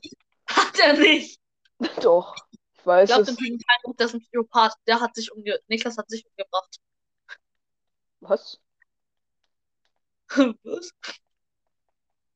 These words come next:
Speaker 1: Gell, mit der Wendung hast du nicht gerechnet. Eigentlich bist du der, der sich gerade umgebracht hat.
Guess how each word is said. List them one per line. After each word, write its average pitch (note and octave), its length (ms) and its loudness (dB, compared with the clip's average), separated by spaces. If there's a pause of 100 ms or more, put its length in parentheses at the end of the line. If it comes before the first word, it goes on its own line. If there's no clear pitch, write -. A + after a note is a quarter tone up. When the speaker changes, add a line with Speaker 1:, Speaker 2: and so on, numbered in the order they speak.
Speaker 1:
Gell, C4 180 6
mit A#3+ 140 2
der A#3+ 100 6
Wendung C4 240 0
hast C4+ 160 0
du C4 40 -6
nicht C4+ 180 -4
gerechnet. A3+ 460 -4 (240)
Eigentlich B3+ 240 -2
bist - 140 -14
du D4 80 0
der, B3+ 140 4
der G#3+ 140 -2
sich - 200 -12
gerade G3+ 180 -2
umgebracht G3 420 -8
hat. F#3+ 120 -6